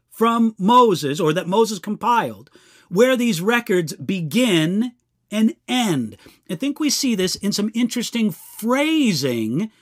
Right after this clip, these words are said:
that's used throughout the book of Genesis. Let me explain to you what I mean.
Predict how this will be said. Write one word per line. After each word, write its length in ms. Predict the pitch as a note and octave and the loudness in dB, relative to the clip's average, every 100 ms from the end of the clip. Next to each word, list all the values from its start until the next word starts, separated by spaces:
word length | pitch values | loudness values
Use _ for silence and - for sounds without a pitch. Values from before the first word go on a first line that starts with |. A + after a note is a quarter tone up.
| _ _ | _ _
that's 240 | G3 A3 | -2 0
used 400 | G#3 C4 A3+ G#3 | 0 0 0 -2
throughout 540 | - G#3+ F3+ G3 A3 F3+ | -4 -2 2 2 0 -2
the 100 | A3 | -2
book 340 | E3 E3 - - | 0 0 -2 -8
of 100 | G3+ | -4
Genesis. 540 | B3 A#3+ - A2+ - - _ | -2 0 -2 -6 -12 -16 _
Let 140 | A3+ B3 | -4 -2
me 60 | |
explain 320 | A#3 - G#3+ F#3+ | -2 -4 -4 -2
to 40 | |
you 60 | F#3 | -2
what 140 | F#3 | -2
I 40 | |
mean. 220 | F#3 G3+ | 0 -2